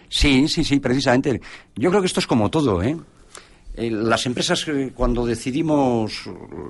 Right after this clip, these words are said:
sobre, los equipos de dirección de las empresas, cuando decidimos entrar en una línea de trabajo y la denominamos estratégica, normalmente viene a ser un poco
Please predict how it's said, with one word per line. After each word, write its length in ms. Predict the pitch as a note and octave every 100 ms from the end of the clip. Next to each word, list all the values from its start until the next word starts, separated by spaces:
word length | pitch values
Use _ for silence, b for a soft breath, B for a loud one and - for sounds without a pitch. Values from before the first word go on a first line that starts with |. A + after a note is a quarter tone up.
| -
sobre, 480 | - A2 A#2+ - -
los 180 | G#2 -
equipos 320 | A#2 F#3 A2
de 80 | G2
dirección 380 | G2 F#2+ C#3 A#2
de 80 |
las 160 | F#2 -
empresas, 360 | G2 D#3+ C3 -
cuando 240 | G2+ F#2+
decidimos 440 | F#2+ D#2+ B2+ C#3+
entrar 280 | C3 A#2 C3+
en 100 | A#2+
una 180 | A#2+ A#2+
línea 280 | A#2+ A2+ A2
de 100 | G#2
trabajo 440 | A2+ B2+ - A2+ - B B B B B B
y 80 | A2+
la 100 | G2+
denominamos 600 | G2+ G2+ G2 A2+ C3 C3+
estratégica, 540 | - A#2+ A#2+ C3 B2 A#2+
normalmente 500 | G2+ A2 A#2+ A#2 C3
viene 200 | A#2+ A#2
a 40 |
ser 180 | A#2+ A2+
un 80 | G#2+
poco 380 | A#2 C3 C3